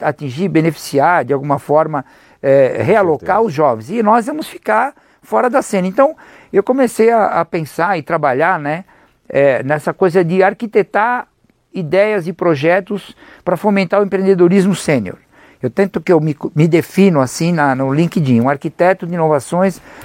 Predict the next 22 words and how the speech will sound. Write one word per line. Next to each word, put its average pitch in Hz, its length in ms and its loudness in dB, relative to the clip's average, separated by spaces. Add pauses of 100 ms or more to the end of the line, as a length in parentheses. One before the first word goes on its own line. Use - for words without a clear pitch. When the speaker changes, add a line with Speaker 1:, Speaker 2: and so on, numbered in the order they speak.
(180)
Speaker 1:
voltadas 156 500 -2
pro 175 140 -12
em-, 175 180 -6
empreendedorismo 165 680 2
sênior, 135 340 -2
porque 202 220 -2
eu 233 60 6
acho 247 200 0
que - 80 -2
é 220 60 4
isso. 196 240 -2 (380)
A 156 120 -2
gente 220 340 -2
tem 226 120 2
que 247 120 -2
empreender, 220 580 2 (160)
não 151 100 -4
vai 214 140 0
ter 220 120 -8
emprego 143 500 -2
pra 127 180 -2
nós. 98 320 -8